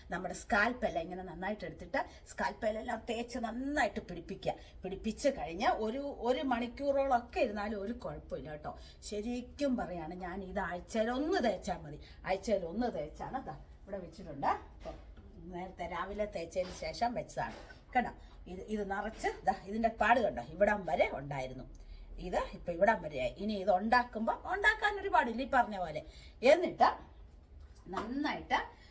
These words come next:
തലയുടെ സ്കാൽപ്പേലും എല്ലാം തേച്ച് പിടിപ്പിച്ച് ലാസ്റ്റ് ദാ നമ്മുടെ മുടിയുടെ ഇത്, ഇതുണ്ടോ മുടി നീളം വെച്ചുണ്ടോ, കണ്ടോ, നന്നായിട്ട് നീളം വെച്ചു.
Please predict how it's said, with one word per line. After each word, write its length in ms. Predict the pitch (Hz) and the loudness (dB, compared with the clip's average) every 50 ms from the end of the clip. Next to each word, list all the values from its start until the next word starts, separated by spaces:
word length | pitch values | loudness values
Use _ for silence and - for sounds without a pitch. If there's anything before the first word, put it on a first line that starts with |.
| - - - - - - - - - - | -20 -20 -20 -20 -20 -20 -20 -20 -8 -2
തലയുടെ 360 | - 190 185 196 208 208 233 | -2 2 4 6 6 6 4
സ്കാൽപ്പേലും 680 | 226 - - 220 170 180 208 208 - 226 220 214 214 185 | 2 0 -2 -2 0 0 0 0 0 0 2 4 4 4
എല്ലാം 280 | 160 185 202 214 214 214 - | 4 4 4 2 2 2 0
തേച്ച് 300 | 202 190 208 208 - - | 0 2 2 2 0 -2
പിടിപ്പിച്ച് 520 | 240 214 190 185 - - 214 - - 339 440 - - - - - - - - - - | -2 -2 -4 -6 -6 -6 -6 2 6 6 6 4 2 -10 -18 -20 -20 -20 -20 -12 0
ലാസ്റ്റ് 540 | 208 226 - 247 240 240 - - - 277 226 | 4 6 8 10 8 8 6 2 -2 0 2
ദാ 100 | 214 202 185 196 | 2 2 2 0
നമ്മുടെ 320 | 208 196 208 208 262 330 330 - - - - - | -4 -4 2 4 4 4 4 0 -8 -16 -8 -4
മുടിയുടെ 380 | 202 220 208 240 247 233 202 185 - | -2 0 0 2 2 2 0 0 -2
ഇത്, 100 | 220 294 | -2 -2
ഇതുണ്ടോ 280 | 330 349 349 262 190 175 190 | 0 0 0 -2 -4 -6 -6
മുടി 160 | 220 247 294 | -6 -6 -6
നീളം 260 | 269 269 277 302 294 262 | -6 -6 -6 -4 -4 -4
വെച്ചുണ്ടോ, 360 | - - - - - - - - - - - - - - - - - | -4 -6 -8 -12 -14 -16 -16 -18 -18 -20 -20 -20 -20 -20 -20 -18 -12
കണ്ടോ, 200 | - 453 - - - - - - - - - - - - - - - - - - | -8 -6 -6 -6 -8 -10 -16 -20 -20 -20 -20 -20 -20 -20 -20 -20 -20 -20 -16 -14
നന്നായിട്ട് 680 | 156 160 190 226 247 285 285 294 311 330 - 359 480 571 - - - - - | -12 -10 -8 -6 -4 -2 -2 -2 -2 -4 -6 -8 -10 -12 -12 -14 -18 -18 -16
നീളം 300 | 185 185 196 202 202 190 165 | -12 -10 -8 -8 -8 -8 -8
വെച്ചു. 260 | - - - - - | -10 -12 -12 -10 -10